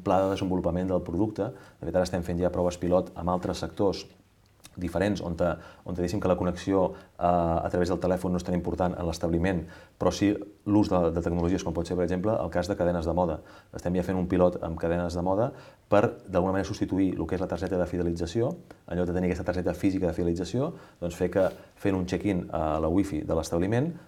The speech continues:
ho connectem amb el sistema operatiu de, de la cadena de moda, amb la qual la compra que acaba de fer aquella persona, la persona la identifiquem a través de la connexió a la, a la, a la wifi en aquest cas,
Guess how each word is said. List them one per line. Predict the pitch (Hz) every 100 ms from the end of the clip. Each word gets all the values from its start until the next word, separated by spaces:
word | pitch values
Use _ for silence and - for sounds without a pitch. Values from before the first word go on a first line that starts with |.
| -
ho | 101
connectem | 95 87 85 101 82 78
amb | 85 82
el |
sistema | 78 - 87
operatiu | 85 87 85 95 85
de, | 76 73 71
de | 78
la | 76
cadena | 78 87 92
de |
moda, | 113 123 170 - -
amb | - 85
la | 87
qual | 92 101 - -
la | 85
compra | 85 101 92
que | 85
acaba | 87 87
de |
fer | 95
aquella | 85 85
persona, | 92 - 123 147 180 - -
la | -
persona | 82 90
la | 87
identifiquem | 85 87 95 85
a |
través | 80 82 85
de |
la | 82
connexió | 82 82 - 87 78 -
a | 80
la, | 76 76
a | - 80
la, | 76 73 76 73 71 71 -
a | 80
la |
wifi | 92 -
en | 82
aquest | 90 -
cas, | 143 170